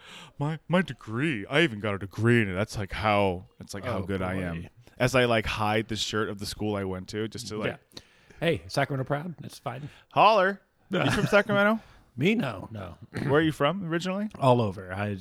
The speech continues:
Speaker 2: I was a military brat.
Speaker 1: Oh,
Speaker 2: So,
Speaker 1: okay.
Speaker 2: all over. Uh, if it was north, that's where I was. If it, if it went, uh, one, st-,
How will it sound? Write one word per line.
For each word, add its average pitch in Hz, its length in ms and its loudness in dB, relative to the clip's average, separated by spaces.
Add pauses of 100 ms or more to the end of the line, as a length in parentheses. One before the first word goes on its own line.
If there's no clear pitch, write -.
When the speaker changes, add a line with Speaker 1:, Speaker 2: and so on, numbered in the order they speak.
Speaker 2:
I 110 140 -6
was 98 260 -8
a 98 300 -6 (420)
military 110 400 -2
brat. 98 320 -4 (480)
Speaker 1:
Oh, 175 380 4
Speaker 2:
So, - 20 2
Speaker 1:
okay. 92 220 0
Speaker 2:
all 104 180 -2
over. 110 220 -10
Uh, 127 140 0
if 127 100 -2
it 160 60 4
was 131 180 2
north, 160 500 0
that's 123 220 -6
where 120 120 -2
I 104 100 -2
was. 104 340 -8
If 113 100 -8
it, 135 160 -6
if 120 160 -4
it 123 120 2
went, 131 380 0
uh, 120 200 -2
one, 143 260 2
st-, - 240 -12